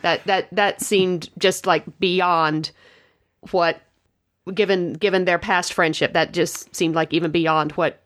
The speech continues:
uh, Sheridan would be capable of doing to ignore him that, that much, even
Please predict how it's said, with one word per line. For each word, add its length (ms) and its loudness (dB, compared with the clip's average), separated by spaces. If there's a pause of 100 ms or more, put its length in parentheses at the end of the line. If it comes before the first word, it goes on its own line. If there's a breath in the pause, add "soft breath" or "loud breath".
uh, 240 0
Sheridan 580 -2
would 200 -4
be 100 -4
capable 400 -2
of 120 -4
doing 260 -2
to 100 -2
ignore 320 -2
him 220 -4
that, 260 -2 (320)
that 220 -2
much, 400 -8 (160)
even 240 -4